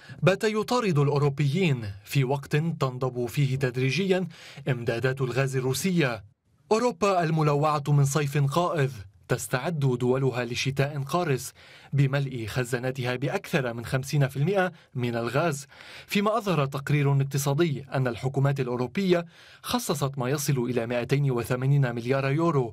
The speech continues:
لتمويل إجراءات تخفيف آثار أزمة الطاقة على المستهلكين والشركات.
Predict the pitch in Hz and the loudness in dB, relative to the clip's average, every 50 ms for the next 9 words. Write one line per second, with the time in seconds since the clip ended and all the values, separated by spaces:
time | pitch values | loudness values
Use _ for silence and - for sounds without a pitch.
0 | - - 131 135 131 139 113 113 113 120 147 190 202 156 131 120 120 113 113 123 | -6 -2 0 0 0 0 -4 -4 -2 0 0 0 2 0 0 0 0 -2 0 -2
1 | 113 120 123 131 135 123 113 120 - - 151 143 139 131 123 120 110 - 143 135 | -2 -2 -2 -4 -4 -4 -4 -4 -4 -2 -4 -2 -2 -2 -4 -4 -2 -2 -2 0
2 | 135 135 135 123 131 139 135 139 139 139 196 185 - - 175 165 170 - - - | 0 -2 -2 -2 0 -2 -2 -2 0 0 0 0 2 0 -2 -2 -2 -8 -20 -20
3 | - - - 113 120 139 170 185 180 175 170 151 - - 156 151 156 151 139 165 | -12 -6 -4 -2 0 2 2 2 0 0 0 -2 0 0 0 0 0 0 0 2
4 | 160 147 139 127 127 127 - - 120 123 - 127 117 117 107 - - | 2 2 2 2 0 -4 -4 -4 -4 -2 -2 -2 -2 -2 -4 -6 -12